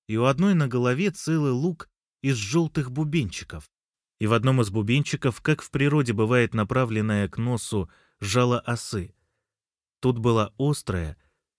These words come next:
направленная в глаза стальная игла. Пробуждение. На берегу сходящих с парохода дам встретили дамы, желающие прокатиться.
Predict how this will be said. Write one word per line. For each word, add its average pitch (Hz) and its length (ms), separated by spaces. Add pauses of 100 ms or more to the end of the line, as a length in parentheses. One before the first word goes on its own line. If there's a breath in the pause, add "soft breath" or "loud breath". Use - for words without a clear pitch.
направленная 135 760
в 95 80
глаза 95 560 (800)
стальная 107 720
игла. 90 360 (1600)
Пробуждение. 98 840 (1600)
На 110 160
берегу 120 380
сходящих 160 640
с - 80
парохода 139 540
дам 120 380 (240 soft breath)
встретили 139 580
дамы, 113 500
желающие 170 640
прокатиться. 165 880